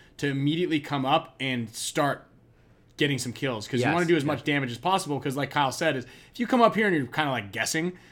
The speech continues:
Speaker 1: you're like, "Oh, I don't know where they are," and then these guys all hone in on you, it's only a matter of time before they tell their last corner guy and he comes and gets you. So really familiarize yourself with those shots, uh, going in there. And I don't know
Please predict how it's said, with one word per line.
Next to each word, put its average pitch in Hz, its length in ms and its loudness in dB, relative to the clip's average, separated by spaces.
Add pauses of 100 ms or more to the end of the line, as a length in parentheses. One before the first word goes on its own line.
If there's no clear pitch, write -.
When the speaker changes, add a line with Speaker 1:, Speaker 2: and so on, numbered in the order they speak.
(120)
Speaker 1:
you're 135 100 -2
like, 131 160 -2
"Oh, 160 40 2
I 180 180 8
don't 180 80 4
know 180 60 4
where 175 80 6
they 180 100 6
are," 180 200 8
and 147 100 4
then 131 140 0
these 139 180 2
guys 143 220 2
all 139 200 0
hone 131 220 -2
in 139 120 0
on 151 120 2
you, 190 200 4 (240)
it's 123 140 -4
only 185 180 2
a 175 40 2
matter 160 280 6
of 143 80 0
time 151 280 0
before 135 300 -4
they 127 100 -2
tell 127 440 0 (420)
their 135 240 0
last 127 380 2
corner 147 320 -4
guy 107 260 0
and 107 100 -4
he 117 120 -6
comes 113 240 -8
and 101 160 -12
gets 104 260 -10
you. 85 160 -18
So 135 340 -4 (360)
really 196 260 8
familiarize 151 640 4
yourself 123 400 0
with 117 140 -6
those 120 240 -2
shots, 135 540 2 (400)
uh, 123 300 0
going 127 420 -2
in 127 240 -2
there. 143 260 0
And 113 280 -6
I 120 100 -8
don't 117 80 -4
know 113 180 -6